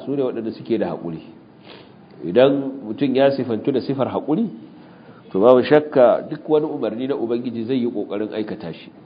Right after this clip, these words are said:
zai yi haƙurƙurtar da kansa akan yabi umarnin Allah.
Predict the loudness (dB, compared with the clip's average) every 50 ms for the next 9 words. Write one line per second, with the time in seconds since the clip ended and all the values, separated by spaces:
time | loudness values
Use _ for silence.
0 | -12 -2 0 2 4 4 4 2 2 0 0 -2 -4 -2 -4 -6 -4 0 -2 -2
1 | 0 0 -2 0 0 0 0 -2 -4 -4 -2 0 0 0 0 0 -2 0 -2 -2
2 | -2 -4 -4 -4 -6 -6 -4 -6 -6 -6 -8